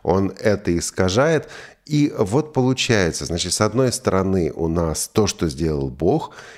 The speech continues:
и это, э, страсть в контексте, а, отношений между мужчиной и женщиной, отношением,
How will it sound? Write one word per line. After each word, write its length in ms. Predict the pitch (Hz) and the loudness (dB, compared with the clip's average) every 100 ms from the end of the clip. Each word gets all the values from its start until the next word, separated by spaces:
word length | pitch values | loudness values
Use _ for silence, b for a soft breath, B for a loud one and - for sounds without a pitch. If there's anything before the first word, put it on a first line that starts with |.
| B | B
и 480 | - 101 98 95 - | -2 2 4 2 -2
это, 640 | - 117 113 90 82 78 - _ - | 0 2 2 0 0 0 -6 _ -8
э, 440 | 82 82 82 80 80 | -2 2 2 0 0
страсть 440 | - - 110 104 | -2 0 2 0
в 80 | - | -4
контексте, 800 | - 98 - 107 - - 87 71 - b b b _ - | -2 -2 2 0 0 -2 0 -2 -6 b b b _ -2
а, 260 | 82 80 78 | 0 2 0
отношений 640 | - - 113 - 117 95 | -2 0 0 2 2 4
между 280 | 92 87 82 | 2 2 0
мужчиной 440 | 85 - 87 76 | -2 -2 -2 -2
и 40 | 71 | -2
женщиной, 400 | 60 53 - 69 | -4 -6 -6 -4
отношением, 600 | - - 110 120 113 | -4 0 2 2 2